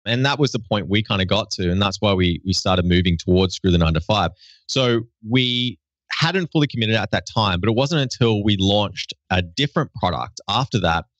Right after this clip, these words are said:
after talking to a lot of people on our audience and figuring out what they would be interested in,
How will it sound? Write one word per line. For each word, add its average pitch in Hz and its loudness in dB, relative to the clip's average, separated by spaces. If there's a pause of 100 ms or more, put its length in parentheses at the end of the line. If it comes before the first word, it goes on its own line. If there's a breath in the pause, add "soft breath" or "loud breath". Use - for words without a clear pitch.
(260)
after 139 -2
talking 127 -2
to 101 2
a 98 2
lot 98 0
of 87 -4
people 101 2
on 98 2
our 90 2
audience 98 2
and 87 -2
figuring 95 2
out 82 -2 (420)
what 101 0
they 104 2
would 98 0
be 90 2
interested 113 0
in, 82 4